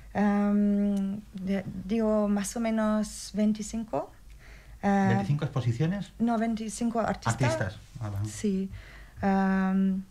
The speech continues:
Speaker 1: bueno, hemos, eh, tenido colectivas. También tenemos, eh, artistas de Rusia con quien trabajamos,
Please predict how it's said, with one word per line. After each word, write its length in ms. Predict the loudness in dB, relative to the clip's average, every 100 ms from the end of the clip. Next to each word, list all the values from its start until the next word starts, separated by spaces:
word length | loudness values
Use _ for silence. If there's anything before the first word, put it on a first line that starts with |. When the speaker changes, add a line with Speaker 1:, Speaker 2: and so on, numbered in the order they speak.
| -16 -6
Speaker 1:
bueno, 280 | -2 0 2
hemos, 320 | 0 0 -2
eh, 340 | -2 0 -2
tenido 540 | 0 0 0 0 0 -2
colectivas. 800 | -2 -4 -2 0 0 0 -6 -14 -20 -20 -20 -4
También 260 | 2 2 2
tenemos, 500 | 2 2 0 0 0
eh, 60 |
artistas 680 | 2 2 0 -2 -6 -6 -4
de 120 | -2
Rusia 460 | -2 -2 -2 0 0
con 460 | -2 -2 -2 -2 -4
quien 200 | -2 -2
trabajamos, 840 | -2 -2 -2 -2 0 2 2 0